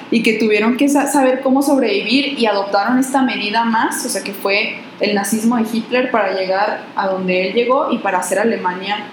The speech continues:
de nuevo una raza pura, de nuevo una, un país que merecía lo que ya tenía antes y que se lo quitaron, ¿sabes?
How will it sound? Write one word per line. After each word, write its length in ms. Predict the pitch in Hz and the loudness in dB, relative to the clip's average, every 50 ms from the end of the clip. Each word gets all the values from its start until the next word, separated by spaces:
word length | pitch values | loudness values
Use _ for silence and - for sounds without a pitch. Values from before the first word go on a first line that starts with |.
| - - - - | -18 -16 -8 -4
de 140 | 202 202 202 | 0 0 2
nuevo 220 | 196 190 196 196 | 2 0 0 0
una 340 | 202 208 214 214 208 202 202 208 | 0 0 2 2 2 2 0 0
raza 440 | 208 202 208 208 - 202 190 - - | 0 0 0 0 -2 -2 -4 -2 2
pura, 300 | 247 262 269 262 254 233 214 | 4 4 4 6 4 4 2
de 160 | 208 202 - 202 | 2 0 0 0
nuevo 300 | 196 202 208 220 220 220 | 0 0 2 2 0 2
una, 480 | 220 220 220 220 214 214 220 - - - | 0 0 2 2 0 0 -4 -6 -6 0
un 160 | 233 233 233 | 2 2 4
país 420 | 233 247 240 233 254 294 294 294 - | 4 4 2 4 2 2 2 2 2
que 120 | 254 233 | 2 2
merecía 520 | 226 208 208 196 214 - - 226 220 226 247 | 2 2 2 0 -2 -2 0 0 2 2 2
lo 140 | 247 233 226 | 2 0 0
que 120 | 208 190 | -2 -2
ya 180 | 196 196 202 - | -2 -2 -2 -4
tenía 400 | 220 214 214 214 208 202 202 202 | -4 -6 -4 -2 -2 -2 -2 -2
antes 300 | 202 202 220 226 226 220 | -2 -2 -2 -2 -2 -2
y 80 | 185 | -6
que 160 | 170 - 202 | -6 -6 -8
se 100 | - 196 | -6 -4
lo 140 | 190 180 180 | -2 -4 -4
quitaron, 500 | 180 180 175 - 185 196 202 196 190 - | -4 -6 -6 -2 -2 0 0 0 -2 -4
¿sabes? 380 | - 208 202 214 302 - - | -4 -4 -2 -2 -2 -2 -4